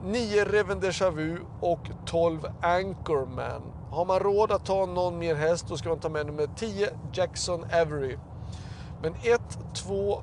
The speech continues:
fyra, sju, nio och tolv och kanske nummer tio. Så det var allt. Lycka till, så hörs vi igen nästa vecka. Då är det ju faktiskt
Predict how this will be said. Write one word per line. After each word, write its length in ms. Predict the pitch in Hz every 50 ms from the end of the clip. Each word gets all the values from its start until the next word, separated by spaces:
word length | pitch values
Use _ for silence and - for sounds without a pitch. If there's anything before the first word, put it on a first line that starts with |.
| - -
fyra, 640 | - - - 214 208 185 170 156 160 160 165 160 165 160 -
sju, 500 | - - 175 170 170 170 170 170 170 160 - - -
nio 640 | 165 165 175 180 185 180 160 139 131 135 143 151 156 151 156 - -
och 300 | 151 147 143 - - - - -
tolv 320 | 208 220 233 254 262 214 - - -
och 160 | 247 208 202 - - - - - - - -
kanske 680 | 214 214 202 170 147 139 - - - - 143 135 131 - - - - - 135 135
nummer 440 | 135 131 131 131 131 131 147 151 - - - - - -
tio. 320 | 240 233 202 185 247 285 - - - - - - - - - - - - - - - - - - - - - - - - - -
Så 240 | - - 262 269
det 80 | 269 262
var 80 | 240 233
allt. 260 | 240 269 - - -
Lycka 360 | - 220 240 240 - 247 226
till, 400 | - - - 196 208 254 285 294 - 208
så 160 | - - 208
hörs 280 | 185 190 190 175 - -
vi 80 | 196
igen 340 | 185 170 160 165 190 226 240 - - - 170 170
nästa 300 | 175 165 - - 175 156
vecka. 300 | 160 170 - - 180 185
Då 220 | 175 151 151 160
är 160 | 170 151 147 143
det 60 | 147
ju 80 | 143
faktiskt 340 | 139 151 143 - 143 131 -